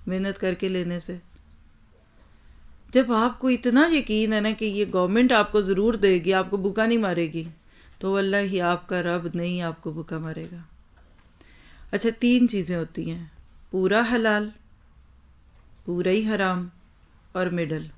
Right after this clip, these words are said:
پورا حرام بہت کم لوگ کرتے ہیں۔ لیکر شاپ ہے ان کی، شراب بیچتے ہیں، صرف only شراب، یا جوا ادھر کھیلتے ہیں، یا کسی کا night club ہے،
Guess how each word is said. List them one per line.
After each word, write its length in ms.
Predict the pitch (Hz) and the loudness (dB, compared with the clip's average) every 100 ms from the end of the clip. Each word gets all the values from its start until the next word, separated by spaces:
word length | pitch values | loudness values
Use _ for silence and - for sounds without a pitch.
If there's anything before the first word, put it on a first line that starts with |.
| - - - - - - 214 202 - - - - - - - - - - - - | -20 -20 -20 -20 -20 -20 -20 -20 -20 -20 -20 -20 -20 -20 -20 -20 -20 -20 -20 -4
پورا 300 | 269 330 359 302 | 2 4 4 6
حرام 300 | 233 214 214 | 6 6 4
بہت 260 | 202 208 | 0 -2
کم 200 | 196 185 | 0 0
لوگ 120 | 180 170 | 0 -2
کرتے 360 | 170 156 170 | -6 -8 -12
ہیں۔ 80 | 170 156 - - - - - - - - | -14 -16 -20 -20 -20 -20 -20 -20 -20 -6
لیکر 320 | 190 180 196 | -4 -2 -2
شاپ 380 | - 175 165 170 | -2 -2 -2 -2
ہے 40 | |
ان 140 | 160 156 | -4 -6
کی، 160 | 165 160 - - - - - | -12 -18 -20 -20 -20 -20 -20
شراب 440 | - 190 190 185 - | -8 -2 0 -2 -2
بیچتے 360 | 165 - - | -6 -6 -12
ہیں، 40 | 165 | -8
صرف 320 | - 240 214 | 2 2 2
only 260 | 220 214 208 | 0 0 -2
شراب، 340 | 196 180 160 - - - - - - | -2 -2 -2 -6 -14 -16 -18 -14 0
یا 120 | 214 | 2
جوا 360 | 180 196 196 190 | 4 2 4 2
ادھر 200 | 175 165 | 2 -2
کھیلتے 400 | 185 165 151 185 | -4 -4 -4 -2
ہیں، 100 | 196 | 2
یا 120 | 214 | 2
کسی 280 | 220 196 202 | 0 -2 -2
کا 100 | 208 | 0
night 320 | 190 180 - | 0 -2 -2
club 300 | 170 160 | -4 -4
ہے، 120 | 165 | -6